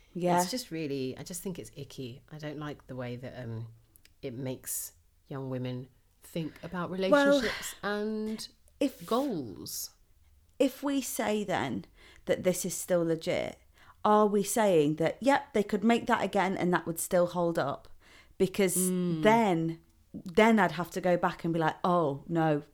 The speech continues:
Speaker 1: it's not. It's not legit." Because if you make that story again and don't change a thing, it
Speaker 2: Mm.
Speaker 1: doesn't hold up.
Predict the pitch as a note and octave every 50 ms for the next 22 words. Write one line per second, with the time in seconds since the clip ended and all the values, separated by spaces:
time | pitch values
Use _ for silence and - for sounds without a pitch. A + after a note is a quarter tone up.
0 | _ - - E3+ - - F3 D#3+ C3+ A#2 - - _ - _ - - - - -
1 | - - - C4+ C#4+ - - - - C#3 - - - - - - F3+ F3 D#3+ -
2 | - - G3+ - - G3 F#3+ G3 G3+ G3+ - - E3 G#3 G#3 A#3 - - - -
3 | - - A3 G#3 G3+ F3+ D#3+ D#3 D#3 - - E3 E3 F#3 F3 E3+ D#3 D3 D#3 E3
4 | F3+ F3 F3 - - - F#3+ F3+ F#3 F#3+ A#3+ A#3+ - - D4+ C#4 B3 F#3 E3 E3+
5 | G3+ A#3+ B3 - - - - - - - E3+ - - - - E3+ F3+ F3+ E3+ E3
6 | D3+ E3 D#3+ D#3+ E3+ - - - _ _ _ _ _ - - - F#3+ E3+ E3 D#3+
7 | D#3 E3 D#3 C#3 C3 -